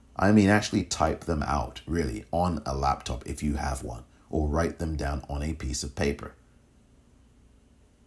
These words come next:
Literally, pick up a pen, and if you've got some paper in your,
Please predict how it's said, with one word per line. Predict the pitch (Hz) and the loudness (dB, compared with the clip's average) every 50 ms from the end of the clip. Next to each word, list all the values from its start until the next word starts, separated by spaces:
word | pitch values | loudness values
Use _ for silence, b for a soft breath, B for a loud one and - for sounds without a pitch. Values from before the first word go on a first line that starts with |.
| _ _ - | _ _ 0
Literally, | 87 92 127 143 - - 80 64 62 | 4 6 6 6 6 2 2 0 -2
pick | - - - 98 - - | -4 -4 -4 -4 -2 -4
up | - - | -6 -6
a | |
pen, | - - 120 101 82 69 64 60 62 65 b b b b b b b b b b _ - | 0 2 4 4 4 2 0 -2 -6 -8 b b b b b b b b b b _ -4
and | - 73 | -2 -2
if | 73 73 76 | -2 -2 -2
you've | 87 90 80 | -2 -4 -2
got | - 90 87 - - | 0 0 0 0 0
some | - - 85 80 | -2 -2 -2 0
paper | - 120 107 98 95 - 69 64 - - - - _ - - - - - - | 4 6 6 6 4 2 -2 -6 -6 -10 -14 -20 _ -20 -20 -20 -16 -8 -4
in | 82 80 78 76 | -2 0 0 2
your, | 76 78 78 78 78 76 73 | 2 2 2 2 2 0 0